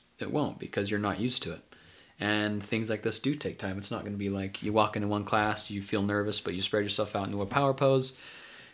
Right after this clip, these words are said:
and then you're confident the rest of your life. Like, that's ob-, obviously not how it works. Everything takes time, especially when you're changing behavior. It can take a long time.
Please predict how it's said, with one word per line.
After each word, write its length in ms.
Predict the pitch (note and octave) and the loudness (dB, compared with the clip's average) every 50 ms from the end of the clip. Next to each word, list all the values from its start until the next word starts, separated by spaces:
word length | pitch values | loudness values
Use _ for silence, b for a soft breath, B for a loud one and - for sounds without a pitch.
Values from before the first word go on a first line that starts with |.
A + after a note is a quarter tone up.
| B B | B B
and 120 | B2 A#2+ A#2 | 0 2 4
then 680 | A#2+ A#2+ A#2 A#2 A#2 A#2 A2+ A2+ A2+ A2+ A2+ A2 G2+ - - - | 4 4 4 4 4 4 2 2 2 2 0 -2 -4 -8 -14 -10
you're 140 | - A2 A2 | -6 -4 -4
confident 440 | - - A2+ G#2 G2 - - G2+ D#2+ | 0 4 4 4 4 4 0 0 2
the 60 | F2+ | 2
rest 200 | G2+ G2+ - - | 2 2 2 0
of 60 | G#2 | 0
your 80 | G2 F#2 | -2 -2
life. 340 | F#2+ F2+ F2 - - - - - _ - - | -2 -4 -4 -8 -12 -16 -20 -20 _ -20 -20
Like, 100 | - - | -14 -8
that's 400 | - G#2+ G#2+ - - - - - - - - _ - - - | -8 -6 -6 -4 -4 -4 -4 -6 -10 -14 -20 _ -14 -8 -4
ob-, 260 | G2+ G2+ G2+ A2 G2+ - | -4 -4 -4 -4 -4 -2
obviously 460 | - A#2 A#2+ A2+ A2 G#2 - - G#2 | 0 2 4 6 4 4 4 2 0
not 140 | G#2 G2+ F2+ | 0 0 0
how 160 | - G#2 G2 | 0 0 0
it 60 | F2+ | 2
works. 460 | F#2+ G2+ G2 F#2+ - - - - - - B B B B B B B B B B B | 4 4 2 2 0 -2 -6 -6 -6 -8 B B B B B B B B B B B
Everything 400 | - A#2 B2+ A#2+ B2 B2 A#2 A2 | 0 2 2 2 2 2 -2 0
takes 260 | - A#2+ A2 - - | 0 0 0 0 -2
time, 320 | - - A2 G#2 G2+ G#2 G2+ | -4 -2 -2 0 0 0 0
especially 440 | G2 - - G#2+ G#2 - - G#2 G#2 | -2 -2 0 0 0 0 0 0 0
when 80 | G2+ | 0
you're 120 | G2 F#2+ F#2+ | 0 0 0
changing 400 | - - G2 G2 G2 G2+ G2+ G2 | 0 0 2 2 2 2 0 0
behavior. 460 | F#2+ F#2 A2 A#2 C3 D3 D#3 D3+ C3 | 0 2 2 2 2 2 2 0 0
It 100 | A#2 - | 0 -2
can 120 | A2+ G#2 | -6 -6
take 220 | - G2+ F#2+ - - | -4 -4 -4 -4 -4
a 40 | |
long 420 | F2+ F#2+ G2 G2 G2 G2 G2 G2 G2 | -6 -4 -2 -2 -2 -2 -2 -4 -4
time. 380 | - - - - - - C3 | -6 -6 -6 -6 -8 -8 -10